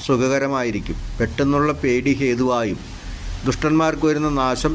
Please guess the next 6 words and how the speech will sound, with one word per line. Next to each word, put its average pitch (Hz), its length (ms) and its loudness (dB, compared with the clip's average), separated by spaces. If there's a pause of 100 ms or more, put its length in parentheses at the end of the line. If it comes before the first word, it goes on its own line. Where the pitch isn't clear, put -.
നിമിത്തവും 123 560 2 (120)
നീ 117 200 4 (200)
ഭയപ്പെടുകയില്ല. 120 720 0 (680)
യഹോവ 139 440 0 (340)
നിന്റെ 120 320 2 (180)
ആശ്രയമായിരിക്കും, 120 960 0